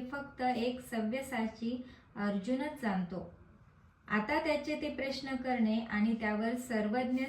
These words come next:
श्रीहरीचे उत्तर देणे, हे संजय कशा प्रेमाने सांगेल, ते पहा. जी गोष्ट सरळ मराठी भाषेत सांगितली जाईल, तिच्याकडे नीट लक्ष द्या.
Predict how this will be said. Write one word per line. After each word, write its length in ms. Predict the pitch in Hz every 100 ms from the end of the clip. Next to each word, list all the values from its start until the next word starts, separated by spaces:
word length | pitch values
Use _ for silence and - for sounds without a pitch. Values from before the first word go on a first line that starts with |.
| -
श्रीहरीचे 680 | 240 247 262 233 233 220 233
उत्तर 400 | 226 202 - 254
देणे, 500 | 254 277 247 233 - - - -
हे 120 | 285 302
संजय 440 | 311 285 277 285 269 262
कशा 300 | 247 320 349
प्रेमाने 540 | 339 302 285 277 285
सांगेल, 640 | 285 277 262 240 247 -
ते 140 | 254 247
पहा. 380 | 226 208 190 - - - - - - - - -
जी 140 | 208 240
गोष्ट 380 | 226 226 - 247
सरळ 540 | 247 - 233 220 240
मराठी 640 | 247 226 214 226 226 269
भाषेत 360 | 262 247 277 262
सांगितली 580 | 269 233 233 254 269 269
जाईल, 360 | 262 247 240
तिच्याकडे 460 | 226 233 226 226 233
नीट 320 | 233 254 254
लक्ष 280 | 202 185 214
द्या. 220 | 185 175